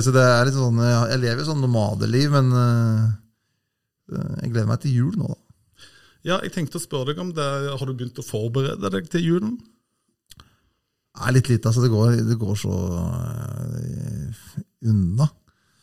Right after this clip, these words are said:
Speaker 1: Men så har jeg sånn, jeg har fri. Det siste, det, det møtet i Stortinget er på onsdagskvelden.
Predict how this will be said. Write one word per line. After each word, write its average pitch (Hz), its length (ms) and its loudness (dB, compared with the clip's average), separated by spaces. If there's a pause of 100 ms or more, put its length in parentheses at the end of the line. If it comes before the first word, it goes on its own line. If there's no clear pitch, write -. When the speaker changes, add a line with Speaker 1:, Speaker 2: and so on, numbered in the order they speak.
(160)
Speaker 1:
Men 123 80 0
så 143 80 6
har 131 160 8
jeg 127 140 6
sånn, 127 160 4
jeg 127 880 2
har 127 180 4
fri. 113 280 0 (1500)
Det - 80 -8
siste, 165 340 0
det, 139 220 2
det 131 160 4
møtet 127 580 4
i 113 400 -2
Stortinget 110 560 -4
er 90 80 -6
på 107 140 -6 (100)
onsdagskvelden. 104 640 -4